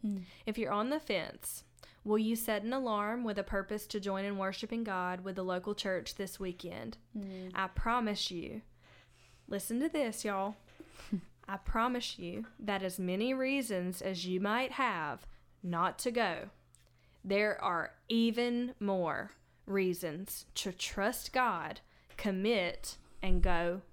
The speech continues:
Speaker 2: every week."
Speaker 1: That's so good. Oh my gosh, that's so good.
Speaker 2: That gave me chills.
Speaker 1: I know.
Speaker 2: <laughs> But it's true.
Speaker 1: There's even more reasons to go to church <laughs> than to not go to church, y'all.
Speaker 2: You can find a million reasons not to do something.
Speaker 1: Yes.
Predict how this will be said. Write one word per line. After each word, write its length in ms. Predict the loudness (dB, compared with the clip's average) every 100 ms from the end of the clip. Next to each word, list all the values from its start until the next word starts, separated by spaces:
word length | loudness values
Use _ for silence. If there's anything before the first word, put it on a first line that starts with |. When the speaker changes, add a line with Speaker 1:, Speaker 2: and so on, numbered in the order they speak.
| -20 -8
Speaker 2:
every 320 | -4 -2 -2 -2
week." 400 | -2 -4 -10 -16 _ -2
Speaker 1:
That's 160 | 0
so 240 | 4 6 6
good. 320 | 4 4 4 -4 -20 2
Oh 120 | 6 8
my 160 | 6
gosh, 320 | 4 2 0
that's 280 | 2 2 4
so 200 | 0 0
good. 300 | -2 -4 -6 -10 -14 -18 -20 -20 -20 -20 -20 -20
Speaker 2:
That 80 | -10
gave 160 | -4 -2
me 120 | -2
chills. 600 | -6 -8 -8 -8 -8 -12 -2
Speaker 1:
I 100 | 2
know. 320 | 4 2 -2
Speaker 2:
<laughs> 60 | -8 -20 -20 -10
But 80 | -6
it's 160 | -6 -6
true. 400 | -6 -2 2 4
Speaker 1:
There's 200 | 4 8
even 260 | 8 10 8
more 240 | 8 8
reasons 500 | 8 6 4 2 0
to 100 | 0
go 160 | 2 2
to 80 | 2
church 260 | 0 0
<laughs> 20 | 0
than 120 | 2 4
to 60 | 4
not 240 | 4 2 2
go 80 | -4
to 80 | -4
church, 380 | -6 -8 -8
y'all. 280 | -6 -4 -4 -4
Speaker 2:
You 80 | -4
can 160 | -2 -2
find 240 | 0 0
a 60 | 0
million 360 | 2 2 2
reasons 440 | 2 0 0 -4 -4
not 180 | -4 -4
to 60 |
do 140 | -4 -4
something. 440 | -6 -12 -12 -6
Speaker 1:
Yes. 640 | -2 -2 -2 -6 -8 -10